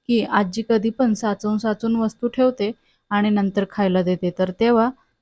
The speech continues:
ती म्हणते, "नक्की चहा आजच केलाय ना?" तर ती म्हणते, "हो, आत्ताच केलाय, तू काय त्या ओवीच्या बोलण्यावर लक्ष देऊ नको आणि आता आवर तू आणि ये खाली," असं म्हणून ती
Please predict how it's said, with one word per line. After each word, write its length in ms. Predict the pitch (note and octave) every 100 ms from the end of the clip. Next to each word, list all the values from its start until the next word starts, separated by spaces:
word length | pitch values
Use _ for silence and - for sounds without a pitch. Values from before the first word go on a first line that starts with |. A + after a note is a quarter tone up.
| _ A3
ती 80 |
म्हणते, 380 | A3 A#3 A#3+ A#3+
"नक्की 400 | A3 G#3+ _ B3
चहा 300 | A#3+ A#3 A#3 A#3
आजच 340 | A3 G#3 A#3 -
केलाय 360 | B3 B3+ A#3
ना?" 200 | G3+ A#3 B3+ -
तर 120 | A3+ A3
ती 60 | A3+
म्हणते, 280 | A3+ G3 G3
"हो, 160 | A3
आत्ताच 460 | A3+ G3+ - G#3+ G#3+
केलाय, 300 | - G#3 F#3+ F3+
तू 80 | F#3+
काय 200 | G#3 G#3 G#3+
त्या 120 | G#3
ओवीच्या 460 | G3+ G3+ G#3 - G3+
बोलण्यावर 520 | G#3 G3+ G3+ G3+ G#3+
लक्ष 300 | G#3 - G#3+
देऊ 220 | G3+ A3
नको 340 | A3+ G#3+ F3+ F#3 _ - - _ -
आणि 240 | G3 G#3
आता 320 | A3 B3 A#3+ C#4+ _ _ -
आवर 340 | F#3 G3 G#3 G#3+
तू 240 | G#3 B3 C#4+ -
आणि 260 | G3 G3+ G#3
ये 180 | G3+ F#3+
खाली," 320 | - F3 D#3 - _ _ -
असं 280 | G3 G#3 G3+
म्हणून 340 | B3+ C4 B3 C4 _ _
ती 60 | -